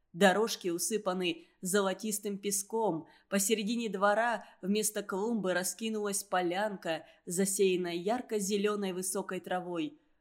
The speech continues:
В ней густо краснели весёлые маки. Возле дома росли жаркие подсолнечники. Под окнами затейливо переплёлся пёстрый душистый горошек и какие-то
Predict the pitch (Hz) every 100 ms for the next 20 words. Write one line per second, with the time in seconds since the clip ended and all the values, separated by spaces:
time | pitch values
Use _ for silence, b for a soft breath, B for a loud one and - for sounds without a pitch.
0 | - 185 196 180 165 151 269 269 226 220
1 | 208 202 220 208 185 180 165 - - 185
2 | 202 - 185 175 185 196 190 160 - 170
3 | 156 - _ _ _ - 240 285 220 220
4 | 190 214 247 196 175 185 202 196 170 202
5 | 220 - 185 175 175 233 254 208 175 -
6 | 185 160 180 165 - _ _ - 185 202
7 | 226 202 185 175 160 - _ 180 185 185
8 | - 277 254 233 226 226 214 214 208 214
9 | 202 208 196 - 190 220 214 202 196 196
10 | 196 214 196 196 185 190 202 180 - 180
11 | - _ _ _ - 202 202 190 214 202
12 | 196 185 170